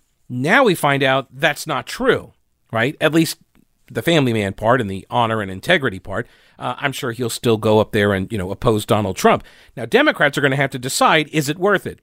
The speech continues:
My bet is they absolutely will decide that it is worth it. Absolutely. They are going to vote for Cal Cunningham because the juice ain't worth the squeeze on this. They are, they need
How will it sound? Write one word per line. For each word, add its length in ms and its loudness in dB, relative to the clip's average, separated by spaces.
My 300 2
bet 280 0
is 340 0
they 200 0
absolutely 640 -2
will 180 2
decide 440 2
that 120 2
it 120 -2
is 120 0
worth 280 2
it. 160 -10
Absolutely. 760 2
They 180 2
are 140 6
going 320 2
to 160 0
vote 240 4
for 100 0
Cal 300 2
Cunningham 540 0
because 600 2
the 200 -4
juice 360 4
ain't 180 2
worth 220 2
the 80 -2
squeeze 420 2
on 120 4
this. 160 -6
They 200 2
are, 260 2
they 280 4
need 640 2